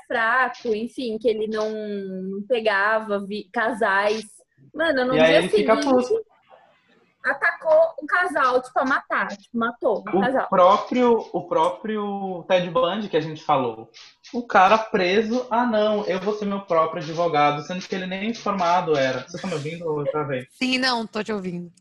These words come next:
Speaker 1: A gente
Speaker 2: Ah,
Speaker 1: tá
Speaker 2: tá,
Speaker 1: te
Speaker 2: é porque às
Speaker 1: ouvindo
Speaker 2: vezes
Speaker 1: bem.
Speaker 2: trava. E aí, tipo, completamente babaca, sabe? Pensando que era super maioral e tudo mais.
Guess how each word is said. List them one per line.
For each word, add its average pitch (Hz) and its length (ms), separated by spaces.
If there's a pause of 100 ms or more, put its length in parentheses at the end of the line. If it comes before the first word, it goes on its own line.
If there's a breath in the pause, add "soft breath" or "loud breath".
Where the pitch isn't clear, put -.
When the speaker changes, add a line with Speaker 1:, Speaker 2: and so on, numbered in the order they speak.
(280)
Speaker 1:
A 285 140
gente 330 140
Speaker 2:
Ah, - 80
Speaker 1:
tá - 80
Speaker 2:
tá, 262 60
Speaker 1:
te - 20
Speaker 2:
é - 40
porque 277 160
às - 60
Speaker 1:
ouvindo 254 140
Speaker 2:
vezes 226 80
Speaker 1:
bem. 185 60
Speaker 2:
trava. 156 400 (480 loud breath)
E 175 120
aí, 196 460 (920 loud breath)
tipo, 226 300
completamente 247 640
babaca, 208 560
sabe? 175 340
Pensando 175 320
que - 80
era 160 220
super 190 380
maioral 156 420
e - 40
tudo 143 120
mais. 147 340